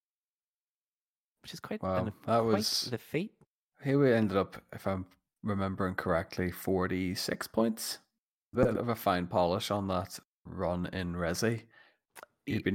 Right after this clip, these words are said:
Speaker 2: knocking
Speaker 1: I,
Speaker 2: on the door of that, definitely.
Speaker 1: I, I made a couple of huge mistakes. My Resident Evil run, like, I u-, went through the dining room door twice,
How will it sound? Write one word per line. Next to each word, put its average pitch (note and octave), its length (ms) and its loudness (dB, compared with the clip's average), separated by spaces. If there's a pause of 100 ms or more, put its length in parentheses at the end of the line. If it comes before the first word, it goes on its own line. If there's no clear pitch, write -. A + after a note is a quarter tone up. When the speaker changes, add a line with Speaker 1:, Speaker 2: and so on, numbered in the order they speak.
(120)
Speaker 2:
knocking - 160 4
Speaker 1:
I, A2+ 40 4
Speaker 2:
on G#2 100 2
the F#2+ 80 2
door F#2 280 4
of A#2+ 80 2
that, B2+ 180 0
definitely. B2 640 0 (140)
Speaker 1:
I, B2 60 0
I B2+ 40 0
made C3 160 4
a - 20 0
couple G#2+ 280 -2
of G2+ 60 -2
huge F2+ 320 -8
mistakes. G#2 360 -10
My G#2+ 100 0
Resident G#2 280 2
Evil G2+ 180 -2
run, G2+ 180 0
like, G#2 200 -4
I G2 60 0
u-, G2 300 -2
went A2 180 -2
through G2 220 -2
the F#2+ 260 -2 (120)
dining F#2+ 240 2
room F#2+ 140 -2
door G2 280 0
twice, - 640 -6